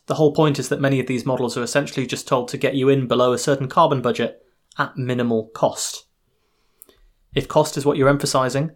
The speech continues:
and the model decides that it's going to be cheaper to do that with negative emissions than cuts that happen in the near term,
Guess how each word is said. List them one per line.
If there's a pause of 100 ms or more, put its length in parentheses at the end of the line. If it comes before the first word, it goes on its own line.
(260)
and
the
model
decides
that
it's
going
to
be
cheaper
to
do
that
with
negative
emissions
than
cuts
that
happen
in
the
near
term,